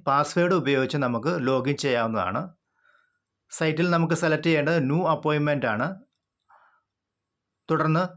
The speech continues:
നമുക്ക് റഫറൻസ് എന്തെങ്കിലും കൊടുക്കാവുന്നതാണ്. അതിനുശേഷം നമ്മുടെ ഡിസ്ട്രിക്ട് സെലക്ട് ചെയ്യാം. ഹോസ്പിറ്റൽ ടൈപ്പ് സെലക്ട് ചെയ്യാവുന്നതാണ്. തുടർന്ന്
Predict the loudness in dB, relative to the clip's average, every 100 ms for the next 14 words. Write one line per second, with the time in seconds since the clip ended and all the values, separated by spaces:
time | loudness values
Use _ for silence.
0 | -4 -2 0 0 0 0 -2 0 0 2
1 | 2 0 0 0 2 0 0 0 0 -2
2 | -6 _ _ _ _ -4 -4 -2 -2 -2
3 | -4 -6 _ _ _ _ -8 -4 0 0
4 | -2 -8 _ _ _ -10 -4 -2 -2 -4
5 | 0 -2 0 -2 0 -2 -4 -10 _ _
6 | _ _ _ _ _ _ _ -20 -8 -2
7 | -2 -2 0 0 2 0 0 -2 0 0
8 | 0 0 0 0 0 -2 -4 -10 _ _
9 | _ _ _ _ -4 0 2 2